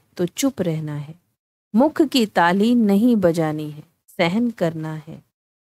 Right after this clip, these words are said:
वरदान है, दृढ़ता की शक्ति से मन बुद्धि को सीट पर सेट करने वाले सहज योगी भव।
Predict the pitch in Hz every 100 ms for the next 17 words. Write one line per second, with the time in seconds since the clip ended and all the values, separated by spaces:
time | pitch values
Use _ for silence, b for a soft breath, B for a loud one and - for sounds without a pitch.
0 | _ _ _ _ 170 165 165 147 147 233
1 | 294 - _ _ _ - 233 269 302 330
2 | 339 311 262 - 180 - 226 208 - 147
3 | _ _ _ _ 220 294 277 233 208 247
4 | 285 - 208 160 - _ _ _ _ -
5 | 285 302 247 - 117 - 285 - - 196
6 | 170 165 160 156 156 247 - _ _ _
7 | - 262 285 330 254 202 180 175 190 208
8 | 196 - 156